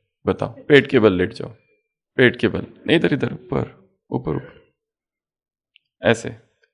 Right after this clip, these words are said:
ये देखो, ये जोइचिम को देखो, इधर, इधर,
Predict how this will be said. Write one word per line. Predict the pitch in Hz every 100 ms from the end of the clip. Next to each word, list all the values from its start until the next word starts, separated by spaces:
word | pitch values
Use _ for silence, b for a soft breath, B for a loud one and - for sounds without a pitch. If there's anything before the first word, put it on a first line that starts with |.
| _ -
ये | 127 120
देखो, | 120
ये | - 127
जोइचिम | 139 139 160 156
को | 131
देखो, | 98 - - _ -
इधर, | 123 151
इधर, | 143 143 - _